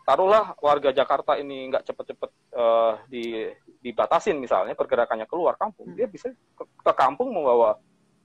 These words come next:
Speaker 1: membawa virus ini, dan itu bahaya besar. Apalagi nanti
Speaker 2: Ah.
Speaker 1: kita menjelang mudik ya, menjelang mudik, menjelang ini. Nah, ini harus
Speaker 2: Hmm.
Speaker 1: ada,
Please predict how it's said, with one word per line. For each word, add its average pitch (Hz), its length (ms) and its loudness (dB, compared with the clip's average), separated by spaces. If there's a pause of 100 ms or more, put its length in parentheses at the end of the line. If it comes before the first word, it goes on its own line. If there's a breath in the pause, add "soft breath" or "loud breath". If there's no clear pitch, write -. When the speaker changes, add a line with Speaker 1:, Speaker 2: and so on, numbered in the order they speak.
Speaker 1:
membawa 120 400 2
virus 131 320 -10
ini, 175 160 -10
dan 123 160 -4
itu 185 140 -4
bahaya 101 240 -4
besar. 104 340 -2 (340 soft breath)
Apalagi 151 300 2
nanti 185 220 -2
Speaker 2:
Ah. 185 80 -6
Speaker 1:
kita 170 160 -2
menjelang 127 340 0
mudik 170 300 -6
ya, 117 160 2 (140)
menjelang 117 340 -2
mudik, 147 320 -6
menjelang 113 480 -6 (400)
ini. 175 280 -8 (480)
Nah, 104 160 -6
ini 175 120 0
harus 196 200 2
Speaker 2:
Hmm. 170 100 2
Speaker 1:
ada, 143 100 4